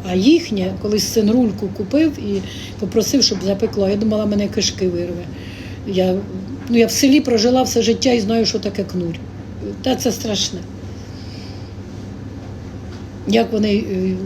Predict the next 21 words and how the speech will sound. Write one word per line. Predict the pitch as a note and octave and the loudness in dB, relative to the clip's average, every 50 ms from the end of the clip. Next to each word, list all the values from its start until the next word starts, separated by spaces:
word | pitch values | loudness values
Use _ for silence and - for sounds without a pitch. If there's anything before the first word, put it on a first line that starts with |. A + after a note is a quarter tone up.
| F#3+ | 0
вони | G3 A3 A3 G3+ | 2 2 4 4
їдять | G3 G3 F#3+ F#3+ A3 G#3 G3+ - | 4 2 2 2 2 2 2 0
і | G#3 | 0
не | F#3+ F#3+ | 0 0
відчувають, | G3 F#3 - - - A3 A3+ A3 G3 - | 2 2 0 0 2 2 2 2 2 2
а | G#3+ | 0
навіть | G3+ G#3 G3+ G#3+ G3 - | 0 2 2 0 0 0
трошечки | - A#3 A#3 A#3 A3 - - F#3+ - - - G#3 | 4 6 6 6 6 4 0 -4 -4 -2 -2 0
десь | F#3+ G3 F#3+ F#3 | 0 0 0 0
буде, | F#3 G#3 B3+ C#4+ C4 G#3+ F#3+ F3+ F3+ F#3 - - G#3+ G3+ G3+ | 0 2 2 2 4 4 2 0 0 -2 -6 -10 -8 -4 -2
я | G#3 G3+ | -2 -2
вже | F#3 F3+ F3+ | 0 -2 -2
почую | - G3+ F#3+ - - G3+ F#3+ F#3 F3 E3+ | -2 -2 -4 -2 -2 -2 -2 -2 -2 -2
зразу. | E3 F3 F3+ E3+ D#3+ D#3+ - - - - - - - - - - - - | -4 -4 -4 -4 -6 -6 -8 -10 -10 -10 -12 -12 -10 -10 -10 -6 -2 0
Я | G#3 F#3+ | 2 2
колись | A3+ A3 G#3 G3 - - | 4 2 2 2 2 0
у | |
нас | G#3 G3 F#3 - | 0 0 0 -2
в | - - - | -4 -4 -2
Тростянці | G#3 F#3+ - - A3+ G3 F#3+ - - A#3 G#3+ | -2 0 0 0 0 0 0 0 0 2 2
магазин, | G3+ F3 F#3 F#3+ F#3 F#3+ G#3 G3 F3+ | 2 2 2 0 0 0 0 0 -2